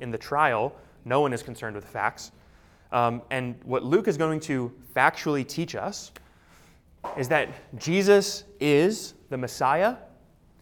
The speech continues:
that Jesus was in fact innocent of all charges, and that Jesus was the substitute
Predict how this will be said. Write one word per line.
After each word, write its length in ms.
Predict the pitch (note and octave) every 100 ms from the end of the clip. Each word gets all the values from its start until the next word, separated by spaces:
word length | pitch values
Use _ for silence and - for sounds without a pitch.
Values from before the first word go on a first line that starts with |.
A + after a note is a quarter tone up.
| _ _ _ -
that 160 | B2+
Jesus 340 | D3+ E3 E3+ B2
was 300 | A#2+ D#3+ F3+
in 140 | D#3+
fact 400 | - D3 C#3 - -
innocent 600 | G#3 F#3 - G#3 A3+ - _ -
of 120 | B2
all 120 | B2
charges, 560 | D#3 C#3 B2 B2+ D#3 - _ _ - _ _ _ _ -
and 200 | C3 E3+
that 100 | F#3
Jesus 460 | C#3+ D3 C#3+ C#3+ B2+
was 360 | B2+ B2+ A#2+
the 180 | B2+ A2+
substitute 920 | - - D3+ D3+ C3 - G#2+ B2+ -